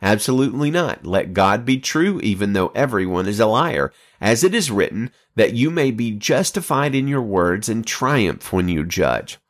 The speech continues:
But if our unrighteousness highlights God's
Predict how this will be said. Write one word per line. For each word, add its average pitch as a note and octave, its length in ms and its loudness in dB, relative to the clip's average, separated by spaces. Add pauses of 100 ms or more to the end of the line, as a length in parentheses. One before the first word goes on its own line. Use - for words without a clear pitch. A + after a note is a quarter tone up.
(300)
But C#3 220 0
if D3 160 -2 (140)
our E3 440 2
unrighteousness G2 880 0
highlights G2+ 600 0
God's G2+ 600 -2